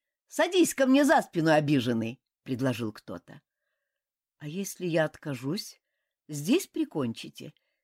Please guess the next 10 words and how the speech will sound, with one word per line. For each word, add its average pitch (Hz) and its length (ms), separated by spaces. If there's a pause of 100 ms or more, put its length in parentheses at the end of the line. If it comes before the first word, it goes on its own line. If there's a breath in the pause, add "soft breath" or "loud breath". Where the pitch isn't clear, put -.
(200)
или 294 160
привяжете 220 640
к - 140
лошади 277 460
и 269 40
потащите 262 580
на 240 140
веревке», 135 580 (300)
подумал 117 420
Ким. 104 340